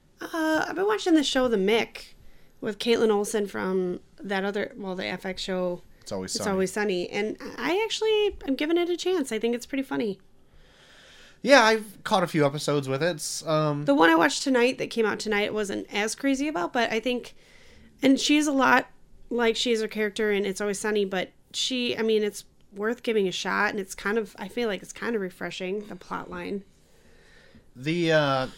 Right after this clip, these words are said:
Speaker 2: I, the middle child, the redhead.
Speaker 1: Yeah.
Speaker 2: I do not like him.
Speaker 1: No one does. That's the best part.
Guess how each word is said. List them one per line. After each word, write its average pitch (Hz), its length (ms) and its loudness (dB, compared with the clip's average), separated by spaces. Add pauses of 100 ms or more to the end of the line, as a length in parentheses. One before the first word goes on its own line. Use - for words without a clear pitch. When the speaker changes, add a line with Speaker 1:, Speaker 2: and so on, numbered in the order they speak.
(140)
Speaker 2:
I, 196 240 -6 (380)
the 131 640 4 (140)
middle 160 520 0 (340)
child, 170 540 2
the 127 120 -2
redhead. 151 600 0
Speaker 1:
Yeah. 208 300 4 (520)
Speaker 2:
I 240 260 -4 (180)
do 170 180 0
not 151 300 4
like 110 240 -4
him. 180 240 4
Speaker 1:
No 330 180 10
one 269 200 6
does. 165 380 -2
That's 240 200 -4
the 247 80 -6
best 233 320 -4
part. 160 280 -4